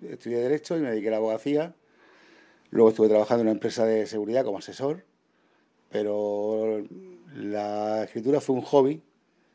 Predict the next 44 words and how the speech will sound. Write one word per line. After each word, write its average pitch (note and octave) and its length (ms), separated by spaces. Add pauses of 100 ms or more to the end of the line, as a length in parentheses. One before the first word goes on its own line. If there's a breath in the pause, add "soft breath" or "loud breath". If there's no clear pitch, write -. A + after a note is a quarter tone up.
(340)
que G#2+ 240
fui - 240
adoptando C3+ 340
para G#2+ 160
mí. A2 220 (400)
Fue A2+ 200
una A#2 500
necesidad A2+ 580
de B2+ 80
que A2 80
yo A2+ 100
leía A2+ 240
mucho, C#3 400
era B2+ 100
un A2+ 180
lector G#2 280
compulsivo, D#3+ 640 (720 loud breath)
y C3+ 60
llegó B2+ 140
un D3 80
momento D#3 220
que D3+ 120
planteé A#2+ 480
para A2+ 160
mí B2 140
mismo C#3 520
hacer C#3 240
un G2+ 100
libro. G2 300 (240)
Intentar B2 340
escribirlo A#2+ 400
yo, A2+ 200 (260)
si - 160
me G#2+ 100
salía. G#2 340 (1080 soft breath)
Al - 100
final C#3 200
me D#3+ 60
di D3+ 100
cuenta D3+ 300
que C#3 720
era C#3 160
mucho C3 260
más, C3+ 540